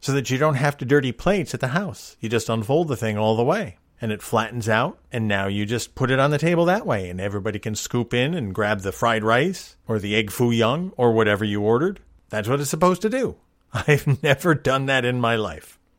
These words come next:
But that was the dual purpose behind the design, because when you do open it up, it's one giant piece of waxed cardboard, and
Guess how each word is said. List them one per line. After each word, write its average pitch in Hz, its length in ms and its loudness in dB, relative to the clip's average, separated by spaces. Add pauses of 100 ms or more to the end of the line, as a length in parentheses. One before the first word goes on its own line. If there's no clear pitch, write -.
But 240 140 4
that 254 180 -2
was 190 180 2
the 180 100 2
dual 190 260 4
purpose 170 400 2
behind 175 560 2
the 156 160 2
design, 165 580 2 (200)
because 170 280 4
when 196 100 2
you 175 120 4
do 220 280 4
open 156 280 4
it 98 100 -2
up, 92 300 -4 (260)
it's 120 200 -4
one 123 200 2
giant 143 300 2
piece 135 260 -2
of 127 120 0
waxed 117 380 -2
cardboard, 101 560 -2
and 139 280 -4